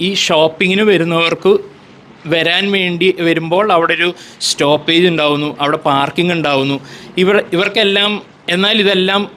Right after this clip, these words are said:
ഫൈൻ ഈടാക്കുമ്പോൾ ഇവിടെ കച്ചവടം ഇല്ലാതെയാവുന്നു. ഇതൊക്കെയാണ് ജനറൽ പ്രോബ്ലം. ഈ പ്രോബ്ലത്തിനെ അഡ്രസ്സ് ചെയ്യാനായിട്ട് നമുക്ക് പാർക്കിംഗ് എന്ന് പറയുന്നത് നമ്മൾക്ക് ഇവർ ഒരുപാട്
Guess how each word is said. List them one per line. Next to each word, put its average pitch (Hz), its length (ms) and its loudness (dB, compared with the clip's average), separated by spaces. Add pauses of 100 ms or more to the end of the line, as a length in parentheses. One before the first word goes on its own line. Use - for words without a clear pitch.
(440)
ഫൈൻ 175 340 0 (180)
ഈടാക്കുമ്പോൾ 165 800 0
ഇവിടെ 147 180 -4 (100)
കച്ചവടം 151 360 -2
ഇല്ലാതെയാവുന്നു. 143 720 0
ഇതൊക്കെയാണ് 196 500 0 (340)
ജനറൽ 165 540 0
പ്രോബ്ലം. 139 540 0 (540)
ഈ 214 60 2
പ്രോബ്ലത്തിനെ 196 580 2
അഡ്രസ്സ് 175 300 -2
ചെയ്യാനായിട്ട് 165 420 0
നമുക്ക് 180 460 -2 (420)
പാർക്കിംഗ് 202 540 0
എന്ന് 208 160 0
പറയുന്നത് 170 640 0 (140)
നമ്മൾക്ക് 160 360 -2
ഇവർ 175 180 0 (720)
ഒരുപാട് 202 400 2